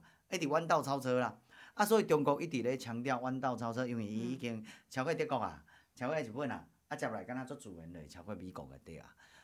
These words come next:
啊，直到川普安尼开始甲拍的时阵，吼，贸易战开始拍的时阵，我甲大家报告，这我那超前预言啦。我认为过，可能过，过一年了后，还是有可能慢慢一年，大家开始会怀念川普。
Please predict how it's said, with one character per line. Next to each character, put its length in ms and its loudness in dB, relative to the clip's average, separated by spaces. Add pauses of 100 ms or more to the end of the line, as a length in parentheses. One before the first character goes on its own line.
啊， 120 -6
直 180 -8
到 160 0
川 320 -2
普 200 -12
安 140 -6
尼 100 -6
开 140 -8
始 140 -12
甲 160 -12
拍 320 -10
的 60 -14
时 140 -14
阵， 280 -14 (360)
吼， 160 -4
贸 200 0
易 80 -2
战 260 -4
开 140 -10
始 120 -10
拍 240 -8
的 40 -12
时 140 -14
阵， 180 -16 (520)
我 100 6
甲 60 10
大 100 2
家 80 2
报 160 0
告， 160 -4
这 100 -2
我 140 0
那 80 -2
超 180 -4
前 220 -6
预 160 -6
言 180 -10
啦。 160 -14 (440)
我 240 4
认 160 0
为 160 -2
过， 260 2 (100)
可 160 2
能 160 2
过， 140 0
过 160 2
一 160 -4
年 180 -6
了 220 2
后， 100 0
还 80 0
是 140 -6
有 60 -8
可 120 -4
能 120 -2
慢 120 -6
慢 140 -4
一 160 -6
年， 160 -8
大 160 -10
家 80 -8
开 140 -6
始 160 -6
会 40 -6
怀 120 -4
念 160 -6
川 200 -6
普。 220 -16